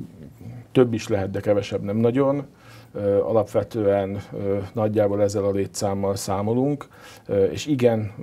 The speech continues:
nagyon sok visszatérő vendégünk van. Például ezt a műsorfüzetet, amit a kezemben tartok, ezt hatezer helyre postázzuk ki azokhoz,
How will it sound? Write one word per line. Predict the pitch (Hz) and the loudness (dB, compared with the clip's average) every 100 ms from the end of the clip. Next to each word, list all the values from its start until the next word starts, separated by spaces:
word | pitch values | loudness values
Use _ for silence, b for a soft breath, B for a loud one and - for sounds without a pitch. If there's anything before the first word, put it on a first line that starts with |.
| 107 | -4
nagyon | 107 113 123 | 0 2 2
sok | 165 170 | -2 -6
visszatérő | 127 139 117 127 123 120 | -4 -4 -2 -2 0 2
vendégünk | 117 110 107 110 113 | 2 2 2 2 -2
van. | 110 | -2
Például | 120 123 113 113 | 4 4 6 2
ezt | 110 | 0
a | 117 | -2
műsorfüzetet, | 110 110 113 - 107 110 - | -4 -4 -8 -4 -4 -4 -6
amit | 104 101 | -6 -6
a | 98 | -4
kezemben | 104 104 101 98 | -2 -2 -4 -6
tartok, | - 107 - 107 - B B | 2 2 2 -8 -8 B B
ezt | - - | -14 -12
hatezer | - 120 110 90 98 | -4 -4 -2 2 2
helyre | 101 101 - 95 110 - - | 2 -2 -2 -2 -6 -16 -8
postázzuk | - - - - - - - | -8 -6 -6 -6 -6 -8 -4
ki | 107 98 B B B | -2 -2 B B B
azokhoz, | - 101 104 - - - 110 104 | -4 -2 -2 -6 -12 -2 0 0